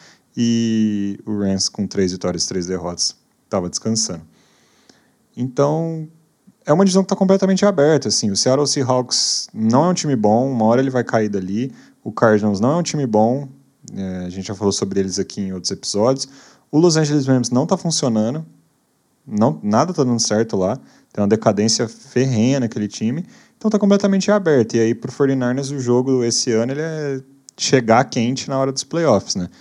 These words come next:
Então chegar nos playoffs com o time pegando fogo, com algumas vitórias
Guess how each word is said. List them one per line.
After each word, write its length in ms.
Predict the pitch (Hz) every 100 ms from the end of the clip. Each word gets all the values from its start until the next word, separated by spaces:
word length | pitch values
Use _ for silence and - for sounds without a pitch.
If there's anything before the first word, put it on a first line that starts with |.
| - _ _ _
Então 120 | 92
chegar 360 | - 101 98 104
nos 100 | 110
playoffs 400 | 120 110 107 -
com 120 | 123
o 20 |
time 200 | - 117
pegando 380 | 110 110 110 110
fogo, 400 | - 113 127 113
com 80 | 107
algumas 640 | 104 107 101 - - -
vitórias 680 | 90 104 - 101 101 95 -